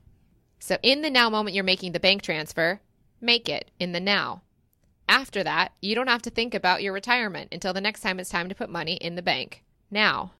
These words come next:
But the mind is still firing on all cylinders, and it's literally making up stuff to do, stuff to think about. So it's thinking about the retirement.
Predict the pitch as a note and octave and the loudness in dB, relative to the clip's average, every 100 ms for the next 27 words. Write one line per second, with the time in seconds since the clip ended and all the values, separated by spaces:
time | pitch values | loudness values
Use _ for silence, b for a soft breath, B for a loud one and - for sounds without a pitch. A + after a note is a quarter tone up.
0 | _ _ _ _ _ A3+ A3 G3+ F#3+ G3+ | _ _ _ _ _ 0 4 2 4 4
1 | C4 C#4 E3 F3+ - F#3 - - B3 C#4+ | 6 6 4 0 -2 -2 -2 0 2 0
2 | - C4 C#4 B3+ F#3+ F3+ F3 G3 A#3+ B3+ | 0 2 4 2 2 2 4 4 4 2
3 | C#4+ D4 B3 F3 D#3+ - F#3+ F#3 - G3+ | -2 -2 0 0 0 -2 -4 -4 -6 -4
4 | G3 G#3+ A#3+ C4 C4 B3 G#3+ F#3 F#3+ A#3 | 0 2 2 0 0 -2 2 4 4 2
5 | G3 G3 - - F3+ E3+ - - E3+ E3+ | 2 0 0 -2 2 2 0 -6 -2 2
6 | D3 E2 - _ - _ - - G3+ F3+ | 2 0 -6 _ -20 _ -12 -2 0 0
7 | - G3+ G3 F3 E3+ C#3+ D#2+ - _ _ | -2 -6 -6 -6 -6 -4 -4 -6 _ _
8 | _ _ _ _ _ _ - - G#3 C#4 | _ _ _ _ _ _ -10 0 4 4
9 | - G#3+ F#3 F#3 F3+ E3+ E3 E3+ E3+ F#3+ | 4 0 0 -2 4 4 4 0 0 2
10 | F3 F3 F3 E3+ | 2 2 2 0